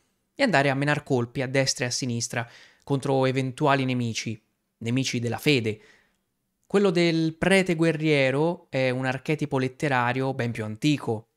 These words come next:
di Dungeons and Dragons. Basti pensare al Fratak di Robin Hood, ma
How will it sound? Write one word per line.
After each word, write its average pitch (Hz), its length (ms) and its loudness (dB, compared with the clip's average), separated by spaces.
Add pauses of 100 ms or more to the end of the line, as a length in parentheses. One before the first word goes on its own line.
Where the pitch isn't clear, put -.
(120)
di 131 100 -4
Dungeons 117 440 -2
and 117 120 -4
Dragons. 107 560 -4 (640)
Basti - 260 -2
pensare 147 360 2
al 135 220 2
Fratak 127 580 -2
di 127 100 -6
Robin 127 260 -2
Hood, 131 400 -2 (500)
ma 170 520 -2